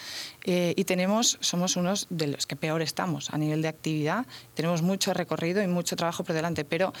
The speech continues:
es una obligación por nosotros mismos y, y por el planeta. Con lo cual, si antes hablábamos del reto de lo que fue superar el covid y ahora ya podemos decir que más o menos andamos en números, eh, prepandemia,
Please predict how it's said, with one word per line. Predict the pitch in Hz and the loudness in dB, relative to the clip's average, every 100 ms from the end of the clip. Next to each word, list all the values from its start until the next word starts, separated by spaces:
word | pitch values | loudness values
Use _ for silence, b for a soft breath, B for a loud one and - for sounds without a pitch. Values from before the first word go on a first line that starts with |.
| B B B | B B B
es | - 208 | 0 4
una | 277 226 | 6 6
obligación | 185 170 170 160 190 202 262 | 4 2 0 0 0 2 2
por | 277 185 | 0 0
nosotros | 175 170 208 226 | 0 0 0 0
mismos | 214 196 202 220 254 254 | 0 0 2 2 2 0
y, | - 190 165 151 - | 0 2 2 0 0
y | 160 156 | -2 0
por | 170 | 0
el | 160 | 0
planeta. | 156 151 147 143 - 143 B B | 0 0 0 -2 -6 -10 B B
Con | - | 0
lo | 175 180 | 0 2
cual, | 196 175 - B B B B B - | 2 2 0 B B B B B -14
si | - - 214 202 | -2 2 4 6
antes | 202 226 233 | 4 2 2
hablábamos | 247 233 214 226 | 2 4 2 2
del | 208 | 2
reto | 208 226 226 | 4 2 4
de | 208 | 2
lo | 190 | 2
que | |
fue | 196 208 | 2 2
superar | - 202 185 175 | 2 2 2 2
el | 165 | 2
covid | 160 196 208 277 - - B B B | 0 0 2 0 -2 -12 B B B
y | 190 | 4
ahora | 190 208 | 6 4
ya | 196 208 | 4 4
podemos | 208 196 196 190 | 4 2 2 0
decir | 180 233 214 | 0 0 0
que | 185 | 0
más | 185 185 | 0 0
o | 185 | 2
menos | 233 262 180 | 2 2 0
andamos | 175 175 190 190 | 0 0 0 0
en | 175 185 | 0 2
números, | 254 254 175 156 - - B B | 4 4 2 0 -2 -8 B B
eh, | - 180 170 165 160 151 143 - | 0 2 4 4 2 0 -2 -4
prepandemia, | - 185 170 170 165 226 240 202 156 | -2 0 0 0 2 4 4 2 0